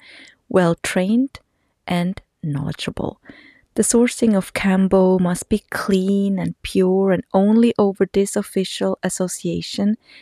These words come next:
it will be guaranteed that you, the recipient,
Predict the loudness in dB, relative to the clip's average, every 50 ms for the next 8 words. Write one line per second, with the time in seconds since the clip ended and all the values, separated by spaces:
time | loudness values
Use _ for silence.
0 | _ _ _ _ 0 0 2 2 2 2 2 _ 0 0 0 0 -2 -2 0 0
1 | -2 -4 _ _ -2 0 2 2 2 0 _ -2 -4 -4 -4 -10 -4 0 2 4
2 | 4 4 2 0 _ _ _ _ _ _ _ -20 _ _ _ _ -8 -6 -6 -6
3 | -8 -6 -4 -4 -4 -4 _ -8 -4 -2 -2 0 0 -2 -2 -4